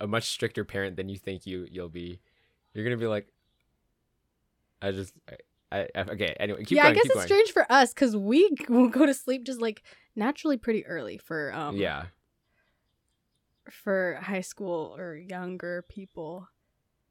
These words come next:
Speaker 2: And we get up early 'cause, yeah, we're pretty much
Speaker 1: Normal
Speaker 2: morning
Speaker 1: people.
Speaker 2: people.
Speaker 1: <laughs>
Speaker 2: No, really, I feel like people sleep in more than us and, like, they go to sleep later than us.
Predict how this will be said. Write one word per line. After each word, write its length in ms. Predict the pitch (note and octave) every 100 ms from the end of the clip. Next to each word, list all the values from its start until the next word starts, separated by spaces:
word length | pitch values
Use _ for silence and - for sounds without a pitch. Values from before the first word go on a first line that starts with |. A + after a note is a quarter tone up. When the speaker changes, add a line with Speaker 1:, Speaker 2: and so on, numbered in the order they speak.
| _ A3
Speaker 2:
And 100 | A#3+
we 60 |
get 140 | A3+ B3+
up 120 | A#3
early 200 | - F#3
'cause, 420 | - F#3 F#3 - _ _ _ _ _
yeah, 160 | G3 E3
we're 140 | G#3+
pretty 240 | A3 D4+ D4+
much 420 | B3 - - - _ _ _ _ _ _ _ _ _ _ _ _ _ _ _ _ _
Speaker 1:
Normal 400 | F#2+ F#2+ G2+ G2+
Speaker 2:
morning 200 | F#2+ -
Speaker 1:
people. 240 | - F2+ F2+
Speaker 2:
people. 260 | - D3+ G3 - - -
Speaker 1:
<laughs> 80 | - _ _ - C4
Speaker 2:
No, 220 | C4+ E4+ A#4+ G#4+
really, 280 | F4 A4+ - _
I 80 | C#4
feel 180 | F4+ G#4
like 120 | G4+
people 220 | D#4+ E4
sleep 260 | - D#4 D4
in 100 | A#3+
more 260 | G#3 G3+
than 160 | G#3 G3+
us 260 | F#3 G3 -
and, 180 | G3 F#3+
like, 180 | F#3 -
they 100 | F#3+
go 100 | F3+
to 60 |
sleep 220 | - G3 -
later 300 | F#3 G#3 G#3
than 160 | G3
us. 320 | - G#3 _